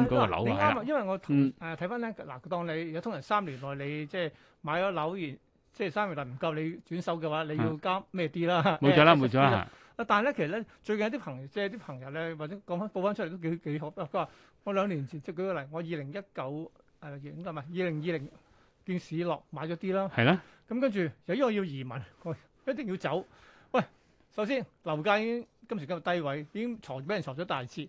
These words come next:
Speaker 2: 跟住又要俾M M D咯喎。
Speaker 1: 係啦。
Speaker 2: <laughs> 咁跟住話過埋英國之後，我筆錢由英鎊縮咗一批喎，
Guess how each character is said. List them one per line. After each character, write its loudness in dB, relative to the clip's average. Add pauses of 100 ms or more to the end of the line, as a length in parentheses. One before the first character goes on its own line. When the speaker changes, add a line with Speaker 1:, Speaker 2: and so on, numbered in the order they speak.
(300)
Speaker 2:
跟 4
住 6
又 6
要 0
俾 2
M -2
M 0
D 4
咯 0
喎。 2
Speaker 1:
係 6
啦。 8 (340)
Speaker 2:
<laughs> -16
咁 4
跟 0
住 2
話 8
過 4
埋 8
英 2
國 6
之 2
後， 6 (100)
我 2
筆 10
錢 2 (320)
由 4
英 4
鎊 6
縮 -2
咗 4
一 6
批 6
喎， 4